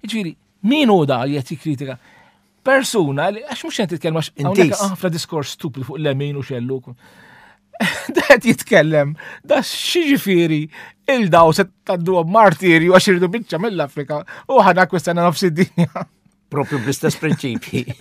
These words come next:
Speaker 2: <laughs>
Speaker 1: Dik il-pożizzjoni ta' Edward Hallett Carr, fil-fatt huwa wkoll l-awtur ta' ktieb famuż jismu What is History?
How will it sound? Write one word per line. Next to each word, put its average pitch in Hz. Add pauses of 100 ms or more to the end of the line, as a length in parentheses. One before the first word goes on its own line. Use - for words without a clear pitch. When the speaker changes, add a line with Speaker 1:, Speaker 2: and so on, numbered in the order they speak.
(100)
Speaker 2:
<laughs> - (320)
Speaker 1:
Dik 196
il-pożizzjoni 147
ta' 143
Edward 127
Hallett 117
Carr, 113
fil-fatt 131
huwa 135 (100)
wkoll 151
l-awtur 120
ta' 127 (100)
ktieb -
famuż 120
jismu 131
What 147
is 127
History? -